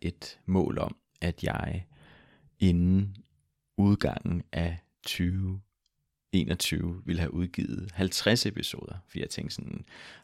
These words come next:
"Ej, jeg må da kunne lave næsten en episode om ugen i et år."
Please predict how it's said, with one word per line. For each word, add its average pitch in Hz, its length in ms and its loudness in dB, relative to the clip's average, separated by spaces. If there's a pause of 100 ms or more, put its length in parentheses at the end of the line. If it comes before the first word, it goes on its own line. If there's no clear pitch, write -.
(220)
"Ej, - 80 -6
jeg 95 100 0
må 95 80 -2
da 95 80 -4
kunne 90 180 -6
lave 104 420 4 (180)
næsten 95 580 4
en 87 220 -4
episode 90 760 -2 (240)
om 90 280 0
ugen 90 340 -6 (460)
i 95 120 0
et - 80 -4
år." - 280 -4